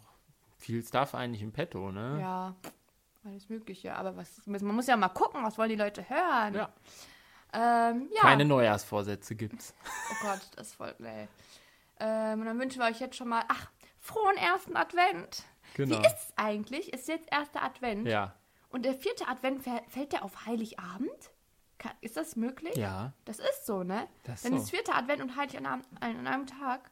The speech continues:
Speaker 1: Mhm.
Speaker 2: Das macht irgendwie Error in meinem Kopf, muss ich ehrlich sagen. Aber ich find's ziemlich satisfying.
Speaker 1: Also nee, äh, viermal Advent und dann kommt Weihnachten,
Speaker 2: Nee,
Speaker 1: glaub ich, oder?
Speaker 2: heute ist doch der erste Advent, Aschkem.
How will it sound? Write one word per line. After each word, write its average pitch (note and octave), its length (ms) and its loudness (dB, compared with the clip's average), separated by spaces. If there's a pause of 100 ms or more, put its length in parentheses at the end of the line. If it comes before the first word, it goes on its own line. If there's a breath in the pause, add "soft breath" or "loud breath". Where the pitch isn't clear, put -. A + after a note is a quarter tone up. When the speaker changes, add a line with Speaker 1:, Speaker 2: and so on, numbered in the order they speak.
Speaker 1:
Mhm. G2+ 400 -8 (800)
Speaker 2:
Das A3 200 -6
macht C4 160 -4
irgendwie D4 220 -4
Error A#3+ 320 2
in G#3+ 100 -2
meinem G#3+ 220 -2
Kopf, A3 300 -10
muss A3+ 140 -6
ich - 120 -10
ehrlich A3 220 -6
sagen. A3+ 600 -6
Aber A#3+ 140 0
ich C4+ 100 -4
find's - 300 -8
ziemlich D#4+ 340 -8
satisfying. A#3 580 0
Speaker 1:
Also B2+ 200 2
nee, C3 160 4
äh, C3 280 -2
viermal D3 560 4
Advent B2 460 0
und C3+ 140 -2
dann F3+ 200 6
kommt C3+ 220 -4
Weihnachten, C#3+ 500 -2
Speaker 2:
Nee, G#2+ 60 -2
Speaker 1:
glaub G2+ 300 2
ich, G#2 200 -6
oder? - 200 2
Speaker 2:
heute A#3+ 160 4
ist A#4 80 -6
doch F4 120 -6
der C#4 120 2
erste C#4+ 220 4
Advent, A#3+ 300 -6
Aschkem. F#3+ 460 -6